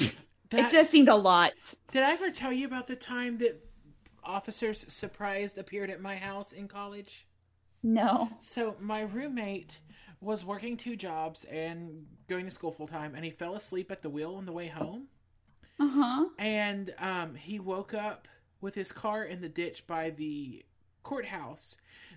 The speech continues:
Speaker 1: There wasn't really any, well, no, I almost lied to you. His airbags deployed, so he'd hit something, but there
Speaker 2: Right.
Speaker 1: wasn't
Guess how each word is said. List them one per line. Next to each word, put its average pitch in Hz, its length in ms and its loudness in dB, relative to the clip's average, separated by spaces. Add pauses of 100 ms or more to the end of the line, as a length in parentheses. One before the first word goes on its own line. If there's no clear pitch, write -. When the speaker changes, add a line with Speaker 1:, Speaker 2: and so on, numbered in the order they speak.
(240)
Speaker 1:
There 214 140 0
wasn't 247 280 -2
really 262 200 -4
any, 196 380 -8 (380)
well, 196 260 -2
no, 143 200 -6 (420)
I 160 100 -4
almost 160 260 -6
lied 147 200 -6
to 135 100 -10
you. 120 80 -10 (220)
His 233 260 0
airbags 208 540 -2
deployed, 139 480 -8
so 175 240 -4
he'd 190 220 -8
hit 254 260 -4
something, 147 580 -8 (320)
but - 100 -12
there 214 140 -2
Speaker 2:
Right. 202 400 2
Speaker 1:
wasn't 254 380 -4